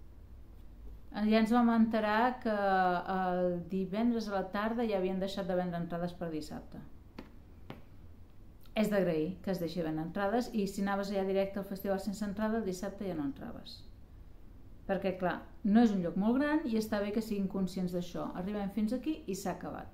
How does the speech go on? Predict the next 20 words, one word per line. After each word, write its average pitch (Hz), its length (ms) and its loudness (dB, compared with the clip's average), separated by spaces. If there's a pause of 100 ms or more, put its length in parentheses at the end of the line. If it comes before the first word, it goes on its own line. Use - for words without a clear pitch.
(140)
Jo 269 100 0
ho 254 60 -2
veig 165 180 -4
perfecte. - 480 -12 (1120)
Val? 233 240 0 (220)
Aquí 226 180 2
teniu 214 240 4
les 196 160 2
organitzadores 208 720 -2
que 185 80 -6
surten 175 400 -6
en 165 140 -8
el 185 100 -8
llibret, 269 300 -4
també. 262 240 0 (2000)
I 247 300 10
bé, 226 140 8 (100)
bé, 202 140 4 (560)
vull 196 180 2
dir, 175 640 2